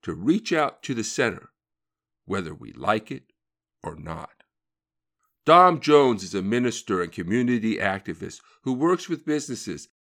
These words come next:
and community leaders in Huntington Beach, California, and works to address the problem of homelessness and to advocate for youth and community services. As an African American woman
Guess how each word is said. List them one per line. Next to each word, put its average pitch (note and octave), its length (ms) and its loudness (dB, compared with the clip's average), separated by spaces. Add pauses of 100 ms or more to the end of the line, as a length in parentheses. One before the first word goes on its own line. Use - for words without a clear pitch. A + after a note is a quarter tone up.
and A#2 140 -2
community B2+ 680 -2
leaders E2 400 -8 (540)
in A#2 160 0
Huntington A#2+ 560 -4
Beach, A#2+ 420 -8
California, G#2+ 720 -2 (640)
and D3+ 200 2
works G3 320 2
to F3 140 -2
address D#3+ 440 -2
the C#3 100 -6
problem D3 420 0
of C3+ 140 -2
homelessness C3 800 -6 (300)
and A2 120 0
to - 160 -4
advocate C3 720 0 (100)
for G#2+ 200 -2
youth A2 440 -2
and G2+ 160 -8
community F#2 480 -6
services. - 760 -10 (720)
As C3 200 -4
an C3+ 180 -6
African E3 560 0
American B2 760 -2
woman A#2+ 380 -2